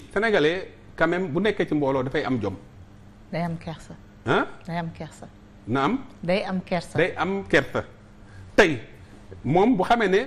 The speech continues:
Speaker 1: parce que Aftour lan la, chaîne bi mooy tax ñépp mën a am oto. Su kenn dul remboursé, du ñu mën a continuer. Kooku dina am kersa ba loolu du am. Donc bu ñu nekkee,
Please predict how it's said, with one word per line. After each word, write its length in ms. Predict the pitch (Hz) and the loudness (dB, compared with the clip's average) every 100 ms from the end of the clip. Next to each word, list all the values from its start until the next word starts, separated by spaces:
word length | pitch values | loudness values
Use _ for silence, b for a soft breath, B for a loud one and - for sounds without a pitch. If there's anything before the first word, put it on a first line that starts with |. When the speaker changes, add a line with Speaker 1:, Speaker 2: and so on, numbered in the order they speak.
| - - - | -4 -18 0
Speaker 1:
parce 140 | 147 - | 0 2
que 100 | 220 - | 0 2
Aftour 240 | 196 - 190 | -2 2 2
lan 120 | 156 | 2
la, 200 | 110 - - - | 0 -6 -12 -12
chaîne 340 | - 208 175 | 6 6 6
bi 140 | 196 302 - - - - | -2 -6 -10 -18 -18 -12
mooy 260 | 117 160 175 | -2 0 2
tax 120 | 165 | 0
ñépp 200 | 160 - 175 | -2 -2 -2
mën 160 | 165 | 0
a 60 | 139 | 0
am 100 | 131 | -2
oto. 140 | 123 - - - - - - - - - - | -6 -10 -14 -20 -20 -20 -20 -20 -20 -4 0
Su 100 | 247 | 4
kenn 220 | 320 277 | 6 6
dul 140 | 233 | 6
remboursé, 460 | 214 202 156 196 190 | 4 2 0 0 0
du 80 | 180 | 2
ñu 80 | 190 | 2
mën 120 | 165 | 2
a 40 | |
continuer. 380 | 170 143 120 98 - - - - - - - | 2 0 -2 -8 -10 -20 -20 -20 -20 -20 0
Kooku 200 | 202 170 | 2 2
dina 180 | 196 269 - | 2 2 2
am 140 | 240 | 0
kersa 280 | 190 165 180 | 0 0 -2
ba 120 | 143 | 0
loolu 200 | 151 135 | 2 0
du 60 | 117 | -4
am. 140 | 90 - - B B | -8 -12 -20 B B
Donc 240 | 135 165 135 | 2 2 4
bu 120 | 190 | 4
ñu 80 | 415 | 6
nekkee, 580 | 415 381 196 165 156 | 4 6 6 4 0